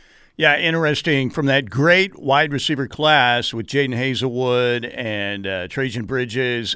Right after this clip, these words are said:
and Theo Wease, obviously Theo Wease is the last man standing. For a while, again, as he mentioned in the interview there on the podcast on the Prairie, we didn't know if he was gonna be back at Oklahoma. He is back. Uh, we'll be playing for the Sooners in the fall, going through spring practice. Obviously, if he can stay healthy, he's got some ability.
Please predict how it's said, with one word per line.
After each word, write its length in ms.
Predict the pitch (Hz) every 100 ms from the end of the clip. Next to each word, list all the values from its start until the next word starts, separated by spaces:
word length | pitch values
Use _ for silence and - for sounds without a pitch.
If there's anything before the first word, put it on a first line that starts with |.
| -
and 420 | 123 123 120 120
Theo 240 | 135 120 113
Wease, 480 | 151 214 139 143 -
obviously 880 | 110 120 117 127 123 120 120 117 -
Theo 240 | - 123
Wease 320 | 113 120 117 131
is 120 | 101
the 80 | 104
last 280 | 101 101
man 220 | 120 101 95
standing. 440 | - 123 107 85
For 160 | 101 101
a 60 |
while, 460 | 101 135 143 110 110
again, 340 | 101 107 110
as 160 | 104 92
he 80 | 127
mentioned 540 | 117 139 131 110 101
in 180 | 104 104
the 140 | 104
interview 260 | 120 123 104
there 180 | 101 98
on 60 |
the 80 | 95
podcast 480 | 110 101 101 110 101
on 60 |
the 80 | 98
Prairie, 300 | 104 135 117
we 140 | 98 143
didn't 180 | 151
know 120 | 131 139
if 80 |
he 80 | 147
was 140 | 135 123
gonna 120 | 135
be 100 | 120
back 300 | 104 135 165
at 60 |
Oklahoma. 460 | 95 82 95 92 90
He 240 | 92 120
is 160 | 123 131
back. 400 | 95 131 143 - - - - - -
Uh, 320 | 104 104 104
we'll 120 | 107
be 100 | 110
playing 300 | - 123 127
for 80 | 127
the 80 | 120
Sooners 400 | - 139 131 135
in 40 |
the 60 | 107
fall, 260 | 131 127
going 240 | 120 117 117
through 160 | 131
spring 320 | 107 - 120 117
practice. 500 | 120 117 113 127 135
Obviously, 420 | 113 113 104 120
if 80 | 113
he 80 |
can 100 | 131
stay 260 | 113 120 107
healthy, 360 | 110 110 113 101
he's 160 | 101
got 180 | 113 104
some 140 | -
ability. 460 | 101 101 107 95 87